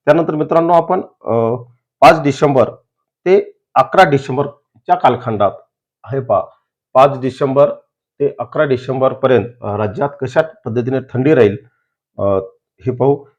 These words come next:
कारण तीन डब्ल्यूडी, अ, या कालखंडात येणार आहेत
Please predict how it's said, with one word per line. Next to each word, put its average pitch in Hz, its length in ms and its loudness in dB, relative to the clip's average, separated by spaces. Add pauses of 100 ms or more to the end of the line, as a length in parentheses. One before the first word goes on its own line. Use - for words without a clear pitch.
(100)
कारण 131 200 0
तीन 190 400 -4
डब्ल्यूडी, 135 680 0 (340)
अ, 107 140 -2
या 131 180 2
कालखंडात 120 460 -2 (120)
येणार 143 220 2
आहेत 117 260 2